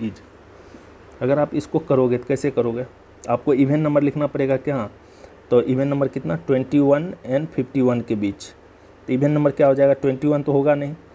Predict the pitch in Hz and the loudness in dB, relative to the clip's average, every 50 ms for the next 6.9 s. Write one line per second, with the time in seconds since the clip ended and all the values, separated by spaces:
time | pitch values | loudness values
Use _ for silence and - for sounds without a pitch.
0 | - - - - - 127 127 - 143 131 131 127 151 147 - 151 147 143 135 131 | -20 -20 -20 -10 -8 -8 -4 -2 -2 -2 0 0 -2 -2 2 2 2 4 4 2
1 | 127 131 131 151 - - - - - - - - 147 151 160 - - - - 131 | 2 0 -2 -4 -8 -16 -20 -20 -20 -8 -6 -4 -4 -2 -4 -6 -8 -4 -2 -2
2 | 127 123 - 143 131 - 139 135 135 131 123 120 123 127 147 - - - - - | -2 -2 -4 -4 0 2 4 4 4 4 2 0 -2 -4 -4 -8 -14 -20 -20 -20
3 | - - - - - - 131 135 135 135 143 147 135 131 131 123 120 - 143 135 | -20 -20 -20 -20 -14 -4 0 2 2 4 4 2 2 2 2 2 2 0 0 0
4 | 131 127 120 131 - - - - - - - - - - - - - - - - | 2 2 0 -2 -6 -14 -20 -20 -20 -20 -20 -20 -20 -20 -20 -20 -20 -20 -20 -20
5 | - - - - - - - - - - - - - - - - - - - - | -20 -20 -20 -20 -20 -20 -20 -20 -20 -20 -20 -20 -20 -20 -20 -20 -20 -20 -20 -20
6 | - - - - - - - - - - 123 110 - - 139 135 143 | -20 -20 -20 -20 -20 -20 -20 -10 -2 -2 -2 -2 0 -2 -4 -4 -4